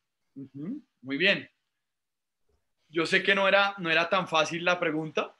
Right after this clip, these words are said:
pero mi invitación ahora es que salgan a averiguar, ¿sí? Salgan a, a explorar. Hay muchísimos casos hoy en día de economía circular. De todos esos logos que les mostré,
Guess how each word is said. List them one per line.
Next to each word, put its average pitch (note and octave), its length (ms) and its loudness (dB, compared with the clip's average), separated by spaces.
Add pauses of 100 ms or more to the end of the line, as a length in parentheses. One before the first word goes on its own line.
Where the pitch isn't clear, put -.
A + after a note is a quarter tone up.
(440)
pero D#3 320 2
mi E3 140 -4
invitación D#3 540 -4
ahora F#3 520 2 (880)
es D#3 240 -6
que F3 120 0
salgan G3 400 2
a G#3+ 40 4
averiguar, D#3+ 540 0 (240)
¿sí? E3 320 -10
Salgan E3+ 500 0
a, F#3+ 240 -4
a D3 120 0
explorar. C#3+ 600 -2 (360)
Hay E3+ 200 4
muchísimos G#3+ 1120 0
casos F3+ 640 -2
hoy E3+ 220 0
en F3 120 -6
día E3 260 2
de D#3 100 2
economía A#2+ 400 -8
circular. A#2+ 500 -8 (300)
De E3+ 220 4
todos G3 320 4
esos G#3 200 -4
logos G#3+ 480 2
que A3 100 -6
les E3+ 200 -2
mostré, E3 680 -2